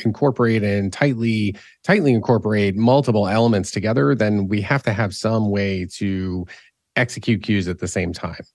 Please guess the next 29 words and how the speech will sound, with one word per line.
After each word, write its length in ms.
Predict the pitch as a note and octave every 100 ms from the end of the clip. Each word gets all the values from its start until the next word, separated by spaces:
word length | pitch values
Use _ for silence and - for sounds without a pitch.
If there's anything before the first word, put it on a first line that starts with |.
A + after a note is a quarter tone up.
| _ -
right, 260 | G2+ G2
from 260 | - G#2 F#2+
a 60 | F2+
single 320 | G#2+ F2+ F2
go 160 | F2
button. 240 | E2+ D#2 F2
And 140 | F#2
that 140 | G2 -
could 200 | A#2+ F#2+
be 320 | G2+ F#2+ F#2+ - -
show 220 | - D#3
control 600 | - B2 C3+ C3 B2+ A#2+
from 480 | A2+ A2+ A2 G#2 G#2
some 300 | - A2 G#2+
master 380 | A2 A#2 - G#2+
show 180 | A2 G#2+
control, 520 | G#2 - G2+ G2 F#2+ - _ _
or 420 | G3 G3 C#3+ C3 A2
it 220 | C3 A#2+
could 220 | D#3+ B2
be 200 | B2 A2+
taken 400 | - A#2+ A#2 G#2
from, 640 | - A2+ A2 G#2 G2+ F2+ _ -
you 120 | B2
know, 120 | G#2
from 260 | G2 A2+ G#2+
one 440 | G#2 G#2+ G#2+ A2
of 200 | G#2 F2+
the, 440 | F#2+ F#2+ F#2 F2